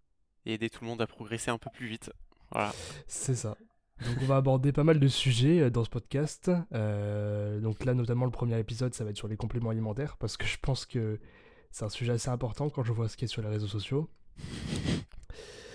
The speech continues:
Speaker 1: Et,
Speaker 2: Donc, on va
Speaker 1: euh,
Speaker 2: aborder, euh, vas-y.
Speaker 1: ouais. Et, euh, enfin, je vais juste parler un tout petit peu aussi des, des... dans d'autres épisodes, on va peut-être, euh,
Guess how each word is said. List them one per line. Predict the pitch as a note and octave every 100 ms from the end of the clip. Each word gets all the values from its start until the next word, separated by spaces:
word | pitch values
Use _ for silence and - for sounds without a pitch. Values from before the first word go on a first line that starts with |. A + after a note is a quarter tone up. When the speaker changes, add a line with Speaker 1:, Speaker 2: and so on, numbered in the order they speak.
| - - - - - - - - _ _ _ _ _
Speaker 1:
Et, | B2+
Speaker 2:
Donc, | A#2
on | A2
va | A2
Speaker 1:
euh, | A#2+
Speaker 2:
aborder, | B2 B2 B2 A#2 B2 B2
euh, | A#2 A2+ A#2+ - -
vas-y. | B2 A#2
Speaker 1:
ouais. | G#2 - - - _ -
Et, | A2
euh, | G#2
enfin, | G#2 B2 A2+
je |
vais | A#2
juste | A2+ - _ _ _
parler | G2 G2+
un | G#2+
tout | -
petit | -
peu | A#2+
aussi | - - A#2
des, | A2+ G#2+ G#2 G2+
des... | A#2
dans | G#2 A2+
d'autres | A#2 A#2+ -
épisodes, | A2+ A#2+ A2+
on | G#2
va |
peut-être, | G2+ A#2 - -
euh, | G2+